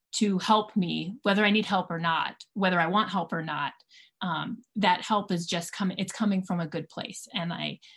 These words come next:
have had many occasions in my life where I've sort of swallowed in a lot of pride and, um, you know, just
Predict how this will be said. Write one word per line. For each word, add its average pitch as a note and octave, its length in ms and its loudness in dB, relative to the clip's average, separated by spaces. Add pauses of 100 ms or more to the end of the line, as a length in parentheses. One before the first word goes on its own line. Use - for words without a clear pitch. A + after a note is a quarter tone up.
(120)
have E3+ 360 0 (160)
had F3 320 -2
many A3 240 8
occasions F3+ 420 -2
in E3 120 -4
my D#3+ 140 -6
life D#3 320 -6
where E3 180 -6
I've D#3 100 -6
sort F3 240 -6
of D#3+ 220 -12
swallowed F3 500 -4
in E3+ 100 -2
a E3+ 100 -6
lot E3+ 180 -2
of E3 100 -10
pride D#3 680 -8
and, D#3+ 480 -10 (480)
um, D3+ 480 -8 (920)
you F3+ 120 -4
know, D3 160 -6
just E3+ 240 -10